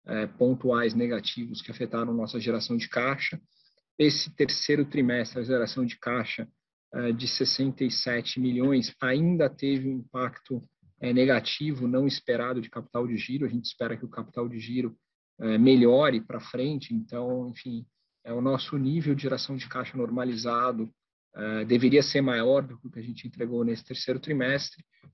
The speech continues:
E, enfim, a gente acredita que é uma questão pontual até a gente vo-, retornar pros níveis de geração de caixa,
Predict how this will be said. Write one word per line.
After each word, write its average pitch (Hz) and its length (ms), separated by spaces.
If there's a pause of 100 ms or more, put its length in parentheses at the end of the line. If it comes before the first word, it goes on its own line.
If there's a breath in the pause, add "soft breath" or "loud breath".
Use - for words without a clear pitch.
(160)
E, 139 300 (140)
enfim, 120 300
a 113 40
gente 113 200
acredita 120 400
que 113 100
é 127 60
uma 113 80
questão 113 400
pontual 117 720 (320)
até 123 240
a 120 60
gente 123 300
vo-, 113 260
retornar 113 640
pros - 260
níveis 117 300
de 117 80
geração 117 360
de 113 140
caixa, 107 480